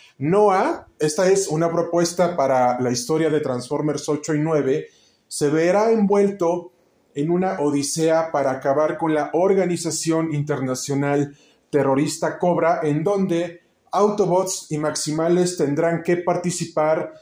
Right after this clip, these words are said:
contra los Decepticons y los Predacons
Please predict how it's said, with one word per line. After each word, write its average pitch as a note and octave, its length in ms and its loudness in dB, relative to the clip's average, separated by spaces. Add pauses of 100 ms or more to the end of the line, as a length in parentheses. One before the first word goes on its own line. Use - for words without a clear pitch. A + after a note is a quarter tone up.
(280)
contra F#3 420 2
los F#3+ 260 4
Decepticons F3 920 -2
y D3+ 120 -2
los D3 220 -2
Predacons F3 1120 0